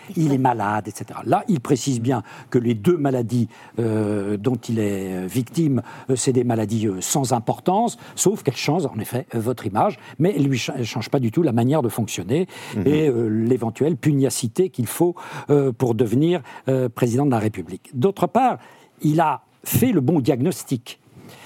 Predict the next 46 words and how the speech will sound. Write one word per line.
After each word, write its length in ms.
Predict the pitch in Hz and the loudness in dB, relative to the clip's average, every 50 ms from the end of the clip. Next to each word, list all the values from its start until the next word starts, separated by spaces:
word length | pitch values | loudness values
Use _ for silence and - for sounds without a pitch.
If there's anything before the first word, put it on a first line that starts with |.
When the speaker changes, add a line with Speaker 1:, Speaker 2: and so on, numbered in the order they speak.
| - - - - - | -20 -20 -14 -4 -2
Speaker 2:
Et 120 | 131 143 | 0 0
je 100 | 135 180 | 0 0
crois 240 | 196 - 247 247 - | -2 0 0 0 0
que 140 | - - 160 | 2 0 0
la 260 | 139 127 123 127 120 | 0 2 0 -2 -2
popularité 600 | - - 185 - - 208 190 196 220 220 254 226 | 0 -2 -2 0 2 0 2 2 0 0 0 -2
tout 100 | - 151 | 0 0
de 40 | 143 123 | -2 -2
même 80 | 117 | -2
très 240 | - - - - 214 | -6 -6 -2 -2 -2
forte 500 | - - - 254 233 - - - - - | -2 0 -2 -2 -2 -2 -4 -10 -16 -16
qu'il 160 | - - - - | -12 -14 -14 -14
a, 40 | - | -12
c'est 180 | - - 214 208 | -10 -2 -2 -2
le 100 | 139 127 | 0 0
seul 480 | - - - - - 202 233 254 233 | -2 -2 -2 -2 -2 -2 -2 -2 -4
qui 140 | - - 143 | -4 -2 0
de 100 | 127 139 | 0 0
temps 260 | 120 - 135 135 107 | 0 0 -2 0 0
en 100 | 113 104 | -2 -4
temps, 240 | - - - - - - _ _ _ - | -6 -8 -14 -16 -16 -18 _ _ _ -10
le 120 | 120 110 | -6 -4
seul 520 | - - - - 254 240 - 143 - - _ _ _ - - _ - | -2 0 0 0 0 0 -2 -4 -8 -12 _ _ _ -20 -16 _ -4
du 80 | 131 | -2
personnel 420 | 113 - 123 - - 117 110 104 95 | 0 0 0 0 2 0 0 -2 -2
politique, 500 | - 104 95 87 - - - 143 - - - - - - - - | -4 -6 -6 -6 -8 -8 -8 -8 -8 -10 -20 -20 -20 -20 -10 -4
dépasse 560 | 113 104 170 - - - 214 214 - - - | 2 2 2 2 4 2 0 2 0 -2 -4
les, 240 | 120 123 131 131 - _ _ _ - | -2 -2 -2 -2 -4 _ _ _ -4
les 60 | 127 | -4
cinquante 420 | 117 - - 185 170 - 175 147 117 | -2 0 0 0 0 0 -2 -2 0
pour 160 | - 131 - | -2 -4 -4
cent 140 | - 185 175 | -2 -4 -2
d'opinion 340 | 131 113 - 120 117 123 117 | -2 -2 -2 -2 -2 -2 -2
favorable. 460 | - 110 98 92 85 - 69 - - _ - - - - - - | -4 -8 -10 -10 -12 -12 -14 -16 -16 _ -20 -20 -20 -16 -10 -6
Speaker 3:
Ouais. 120 | 90 85 - | -4 -4 0
Speaker 2:
Si 80 | - 175 | 2 2
vous 40 | 190 | 2
voulez, 180 | 196 196 170 | 4 2 2
dans 120 | 139 156 180 | 2 2 2
le 100 | 190 170 | 2 2
champ 260 | - - - 233 254 | 2 0 2 2 2
de 100 | 190 160 | 2 2
ruines, 400 | 113 107 98 90 87 80 73 - _ _ _ _ _ _ - - - - | 0 0 -2 -4 -6 -10 -14 -16 _ _ _ _ _ _ -10 -8 0 0
qui 60 | 175 | 0
est 40 | 190 | 2
devenu 580 | 147 240 240 156 175 190 160 139 127 120 - | 2 2 2 4 2 2 2 4 2 2 2